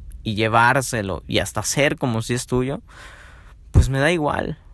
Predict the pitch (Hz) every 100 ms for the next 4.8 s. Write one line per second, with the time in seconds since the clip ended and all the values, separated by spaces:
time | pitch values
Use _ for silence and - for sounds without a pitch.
0 | - - - - - - - - - 135
1 | 170 135 87 101 151 - 139 135 - -
2 | - - - 127 127 120 - - - -
3 | - - - - - 92 87 123 113 131
4 | 131 - - - 92 101 98 113